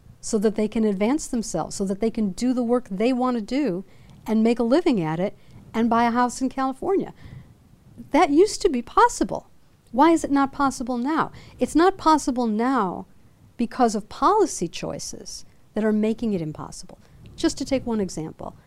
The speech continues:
why isn't there more housing built in California?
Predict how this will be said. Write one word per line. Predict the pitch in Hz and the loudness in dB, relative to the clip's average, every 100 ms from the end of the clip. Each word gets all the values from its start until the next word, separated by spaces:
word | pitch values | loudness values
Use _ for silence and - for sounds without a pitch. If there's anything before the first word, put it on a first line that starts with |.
| - - _ _ _ _ _ - | -20 -20 _ _ _ _ _ -14
why | 233 208 254 330 330 | -8 2 6 6 6
isn't | 302 302 262 | 4 4 2
there | 254 240 | -2 0
more | 220 214 | 0 0
housing | 202 202 190 170 170 | 0 -2 -2 -4 -2
built | 185 175 170 | -2 -2 -4
in | 156 | -8
California? | 160 147 - - - | -8 -10 -12 -16 -18